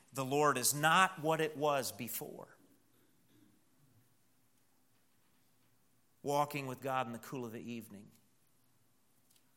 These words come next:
But we begin to read of individuals, men like Enoch, who Genesis chapter five, verses twenty-one to twenty-four will tell us twice that he walked with God.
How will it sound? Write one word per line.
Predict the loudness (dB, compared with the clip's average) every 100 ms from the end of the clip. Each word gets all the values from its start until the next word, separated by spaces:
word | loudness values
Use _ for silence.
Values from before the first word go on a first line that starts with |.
| _ _ _ _ -10
But | -2
we | 0
begin | 0 0 0
to | 0
read | 0 0
of | 0
individuals, | -4 -4 -2 -2 -2 -4 -8 -2 0 0 -6 _ _ _ _ _ _ _ -4
men | 0 0
like | 4 2 2 -6
Enoch, | -4 -4 -6 -8
who | -6 -6
Genesis | -2 -2 2 0 2
chapter | 2 2 0 -6
five, | 0 4 4 4 -2 -14 -18 -4
verses | 2 4 4 2
twenty-one | 0 0 0 0 -2
to |
twenty-four | -4 -4 -4 -2 -2 -2
will | -2
tell | 0 0 2
us | 0
twice | 0 0 0 -2
that | -4 -6
he |
walked | -6 0 2 0 -8
with | -8 -6 -8 -6
God. | -6 -6 -8